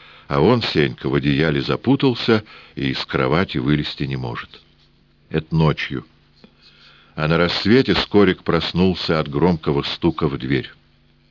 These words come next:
Сел, за сердце схватился. Думал, князь с очком его сыскали.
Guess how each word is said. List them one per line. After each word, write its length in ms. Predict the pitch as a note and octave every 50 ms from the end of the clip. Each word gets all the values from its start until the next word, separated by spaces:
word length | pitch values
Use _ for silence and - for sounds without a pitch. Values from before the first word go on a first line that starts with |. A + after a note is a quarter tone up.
| _
Сел, 500 | - - - - F2 F#2+ G#2+ G#2+ G#2 G#2 - _ _ _ _ _ _ _ _ _ _ _ _ -
за 380 | - C2+ B1 A#1+ D2 E2 E2+ D#2+
сердце 480 | - - D#2 C#2 - - - - C#2
схватился. 840 | - - - - C#2+ C#2 C#2 - - D2 C2 A#1+ A1+ - - - - - _ _ _ _ _ _ _ _ _ _ _ _ _ _ _ _ _ -
Думал, 380 | - - F2 F#2+ F#2+ F2+ F2+ E2
князь 400 | - - E2+ F2 F2+ F2 E2+ D#2+
с 140 | - - -
очком 520 | E2+ D#2+ - - - - F#2+ F2 D#2+ D2+
его 240 | C#2+ C2+ B1+ C2 C2+
сыскали. 600 | - - - D2+ - - - D2 C2 B1 A#1+ -